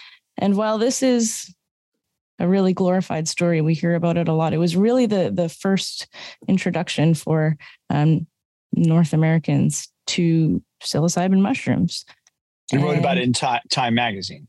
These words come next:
Speaker 2: I mean,
Speaker 1: Time
Speaker 2: it was,
Speaker 1: magazine,
Speaker 2: it
Speaker 1: yes.
Speaker 2: was, it was the, oh, it was literally the thing that opened up the United States'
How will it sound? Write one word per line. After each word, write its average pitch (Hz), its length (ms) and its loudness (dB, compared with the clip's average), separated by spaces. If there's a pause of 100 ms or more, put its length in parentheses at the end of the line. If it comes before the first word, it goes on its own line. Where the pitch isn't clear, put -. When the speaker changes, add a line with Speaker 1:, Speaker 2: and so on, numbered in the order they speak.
(100)
Speaker 2:
I - 40 -8
mean, 196 80 -2
Speaker 1:
Time 185 140 2
Speaker 2:
it 165 120 0
was, 151 120 0
Speaker 1:
magazine, - 120 2
Speaker 2:
it 170 60 2
Speaker 1:
yes. 180 120 2
Speaker 2:
was, 143 220 -2 (200)
it 139 100 0
was 151 300 2
the, 139 220 0
oh, 143 160 2
it 151 120 -4
was 135 200 -2
literally 131 560 2
the 107 140 -2
thing 113 320 0
that 101 140 -2 (100)
opened 120 400 2
up 110 160 -4 (560)
the 110 100 2
United 113 440 0
States' 104 840 -6